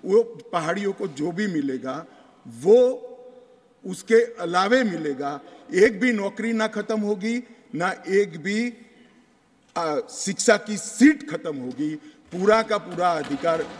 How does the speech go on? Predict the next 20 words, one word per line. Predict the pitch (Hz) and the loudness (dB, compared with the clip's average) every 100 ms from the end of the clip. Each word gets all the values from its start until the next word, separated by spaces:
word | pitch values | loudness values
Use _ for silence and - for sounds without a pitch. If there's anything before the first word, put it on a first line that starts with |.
| - | -10
आपका | 254 - 208 208 | -10 -6 0 0
भी | 208 | 2
रहेगा, | 202 196 196 226 208 - | 2 2 2 0 0 -2
उनका | 294 - 254 | -4 -4 -8
भी | - - | -6 -6
रहेगा। | - - - - - - - - - - - | -8 -10 -2 -2 -2 -6 -6 -4 -4 -6 0
मान्यवर, | 196 240 269 285 294 - - - - - - - - - - - - - - _ _ _ _ _ 214 | 4 4 4 0 -2 -4 -6 -12 -16 -18 -18 -20 -20 -20 -20 -20 -20 -20 -20 _ _ _ _ _ 2
एक | 240 240 | 2 2
बहुत | 202 220 240 | 2 2 2
बड़ी | 226 240 | 0 -2
चर्चा | 240 214 208 233 | 0 0 2 0
चली | 226 220 226 - - - - - - - - - - - - - - - | 2 0 -2 -8 -18 -20 -20 -20 -20 -20 -20 -20 -20 -20 -20 -20 -20 0
कि | 185 175 139 120 - - - - - - - - - - - - - - - | 4 6 6 2 -4 -18 -16 -16 -16 -18 -20 -20 -20 -20 -20 -20 -20 -20 -14
जवाहरलाल | 143 147 175 190 202 190 156 | 4 8 8 8 6 4 2
नेहरू | 147 151 185 | 0 0 -2
जी | 151 | -4
का | 160 175 160 117 - - - - - - - - - - - - | 0 2 2 0 -8 -20 -20 -20 -20 -20 -20 -20 -20 -20 -20 0
कश्मीर | 170 - 160 190 180 | 2 2 2 2 2
के | 185 | 0
लिए | 180 175 170 | 2 2 2